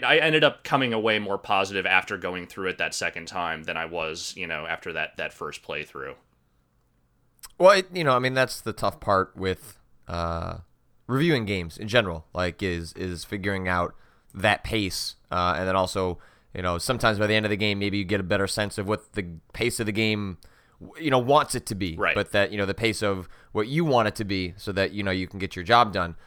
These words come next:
Speaker 2: uh, is a little bit different. And I imagine for, you know, a game that is, you know, it's a puzzle game, sort of, it's a comedy game, mostly.
Speaker 1: Yeah.
Speaker 2: Uh, th-, you know, that part becomes,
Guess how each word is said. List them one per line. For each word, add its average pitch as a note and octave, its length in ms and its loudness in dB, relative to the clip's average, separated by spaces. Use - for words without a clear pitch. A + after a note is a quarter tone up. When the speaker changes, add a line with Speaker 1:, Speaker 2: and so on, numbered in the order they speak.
Speaker 2:
uh, G2 60 2
is G2+ 120 2
a - 40 0
little G2 100 -2
bit E2+ 60 -6
different. A#2 360 2
And G2 160 0
I G2 80 4
imagine G2 420 2
for, F#2 520 -2
you G2 60 -8
know, F2 300 0
a D#3 60 4
game D#3 240 6
that C3+ 140 6
is, C3 420 0
you C3+ 100 -2
know, G2+ 180 2
it's - 160 -6
a A#2 60 -4
puzzle A#2+ 360 0
game, G#2+ 460 -2
sort A2+ 280 0
of, G#2 320 -2
it's F#2 200 -8
a G2 40 -4
comedy G2+ 420 2
game, G2 460 -2
mostly. G2 580 -2
Speaker 1:
Yeah. G2 180 4
Speaker 2:
Uh, F2 420 4
th-, G3 120 -2
you F3+ 60 6
know, C#3 140 10
that C#3 200 8
part B2+ 320 6
becomes, A#2+ 520 0